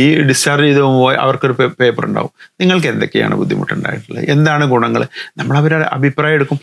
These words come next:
അതിനായിട്ടൊരു മാർക്കറ്റിംഗ് ടീം ഉണ്ട്, അവർ നല്ലപോലെ വിശകലനം ചെയ്യും, എന്നിട്ട് നമ്മൾ അപ്ഡേറ്റ് ചെയ്യും. അത്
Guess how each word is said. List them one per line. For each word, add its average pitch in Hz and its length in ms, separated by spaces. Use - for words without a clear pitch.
അതിനായിട്ടൊരു 151 640
മാർക്കറ്റിംഗ് 165 460
ടീം 170 240
ഉണ്ട്, 123 160
അവർ 127 420
നല്ലപോലെ 139 600
വിശകലനം 143 480
ചെയ്യും, 131 220
എന്നിട്ട് 185 240
നമ്മൾ 165 240
അപ്ഡേറ്റ് 139 340
ചെയ്യും. 127 240
അത് 117 140